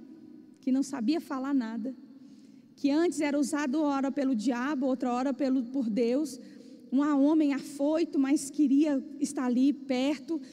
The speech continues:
um homem que tinha negado a Jesus, mas estava cheio do poder de Deus, cheio do poder de Deus. E começou ali a pregar ousadamente. Mais de três mil almas se renderam a Deus.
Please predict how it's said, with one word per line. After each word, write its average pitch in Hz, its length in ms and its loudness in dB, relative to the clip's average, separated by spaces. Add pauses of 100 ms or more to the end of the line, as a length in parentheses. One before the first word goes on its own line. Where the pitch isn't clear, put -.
(100)
um 269 60 2
homem 320 180 4
que 311 120 0
tinha 311 200 0
negado 294 440 0
a 349 40 0
Jesus, 269 640 -4 (1400)
mas 294 160 -2
estava 285 360 -2
cheio 277 480 2
do 220 120 0
poder 220 360 0
de 196 120 -2
Deus, - 380 -10 (500)
cheio 254 560 2
do 214 200 -2
poder 202 360 0
de 196 100 -2
Deus. 190 440 -4 (1120)
E 220 80 -6
começou 302 500 2
ali 294 200 2
a 294 80 -2
pregar 240 500 0
ousadamente. 240 1000 0 (380)
Mais 262 220 2
de 277 80 2
três 294 320 2
mil 277 240 4
almas 262 340 0
se 277 120 -4
renderam 220 500 -2
a 220 80 -10
Deus. - 480 -12